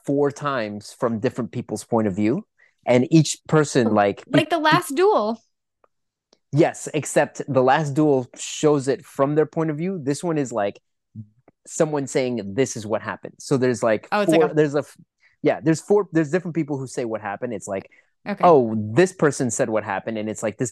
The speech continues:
Speaker 1: big bombastic thing where, like, that person is a hero. And
Speaker 2: Yeah.
Speaker 1: then this other person says what happened. And it's, like, another, this other bombastic thing. And then, like, so it's like, oh, the, the, you see the same event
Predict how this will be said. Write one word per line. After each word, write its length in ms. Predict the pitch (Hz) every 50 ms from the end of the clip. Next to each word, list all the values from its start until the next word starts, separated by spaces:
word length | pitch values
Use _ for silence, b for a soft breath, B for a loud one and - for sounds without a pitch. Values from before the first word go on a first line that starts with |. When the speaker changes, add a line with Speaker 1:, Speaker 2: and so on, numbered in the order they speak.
| - _
Speaker 1:
big 240 | 160 160 143 117
bombastic 640 | - 131 120 123 113 120 117 117 - - 123 107 -
thing 240 | - 120 107 107 104
where, 140 | 104 98 92
like, 240 | 92 95 92 95 104
that 240 | 117 113 113 -
person 300 | - 127 117 - 120 113
is 100 | 107 92
a 40 | 107
hero. 440 | - - 113 101 92 90 92 95 - _ _ _ _ _
And 120 | 101 104 135
Speaker 2:
Yeah. 60 | 139
Speaker 1:
then 180 | 131 123 110
this 180 | 113 156 147 -
other 220 | 165 170 165 175
person 340 | - - 143 123 - 131 120
says 180 | - 123 120 104
what 120 | 110 107 101
happened. 340 | 101 95 92 - 107 104
And 120 | 98 101 107
it's, 140 | 104 - 113
like, 200 | 101 98 - b b b b b _ -
another, 260 | 117 120 127 131 - -
this 280 | 135 135 117 110 - 113 104 - -
other 220 | 139 127 131 120
bombastic 540 | 104 113 110 110 101 104 104 - - 107 -
thing. 180 | 113 110 104 123
And 100 | 135 139
then, 160 | 135 135 123 -
like, 180 | 147 127 - -
so 200 | - 165 160 156
it's 100 | - -
like, 240 | 156 139 127 - - -
oh, 200 | 220 240 147 123
the, 160 | 123 131 131 123 - _
the, 160 | 131 127 131 135
you 100 | 147 151
see 160 | - - 170 143
the 100 | 139 131
same 420 | - - 147 143 147 151 151 147
event 320 | 135 117 107 135 123 107